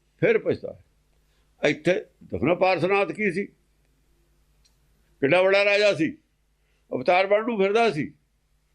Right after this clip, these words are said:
ਆਖਿਰ ਫਿਰ ਕੀ ਕਿਹਾ, ਅਖੀਰ ਤੇ ਕੀ ਕਿਹਾ? ਉਹ ਤਾਂ ਬੇੜਾ ਚੰਗਾ ਸੀ, ਉਹਨੂੰ ਉਪਦੇਸ਼ ਮਿਲ ਗਿਆ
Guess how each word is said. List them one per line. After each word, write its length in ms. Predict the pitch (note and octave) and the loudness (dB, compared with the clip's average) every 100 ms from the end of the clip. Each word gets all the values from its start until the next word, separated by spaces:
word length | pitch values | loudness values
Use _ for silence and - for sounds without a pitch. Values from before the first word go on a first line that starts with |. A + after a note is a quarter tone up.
| _ _ _ - | _ _ _ -4
ਆਖਿਰ 320 | G3 A#3+ A#3+ | 0 2 4
ਫਿਰ 180 | A#3 A3 | 2 0
ਕੀ 240 | - F3+ | -2 -6
ਕਿਹਾ, 240 | D3 A2+ E2+ - _ _ _ _ _ _ _ _ _ _ _ _ _ _ | -2 -2 -2 -12 _ _ _ _ _ _ _ _ _ _ _ _ _ _
ਅਖੀਰ 300 | A2+ E3 G#3+ | -2 0 0
ਤੇ 120 | - | 0
ਕੀ 260 | F#3 - A#2 | 0 -2 -4
ਕਿਹਾ? 180 | D#2+ D2 _ _ _ _ _ _ _ _ _ _ _ _ _ _ _ - | -8 -20 _ _ _ _ _ _ _ _ _ _ _ _ _ _ _ -2
ਉਹ 160 | G3 | 0
ਤਾਂ 260 | B3 B3 G#3+ - - _ _ _ _ _ _ _ _ _ - | 4 4 2 -2 -10 _ _ _ _ _ _ _ _ _ -2
ਬੇੜਾ 260 | C3 F3 G3+ | 2 4 4
ਚੰਗਾ 380 | G3 F3+ G#3+ | 0 0 0
ਸੀ, 120 | G3 G#3+ | 2 2
ਉਹਨੂੰ 200 | A#3+ A3 | 0 -2
ਉਪਦੇਸ਼ 320 | F#3 F#3+ D#3+ | 0 0 0
ਮਿਲ 180 | E3+ E3 | 0 0
ਗਿਆ 180 | E3+ | -2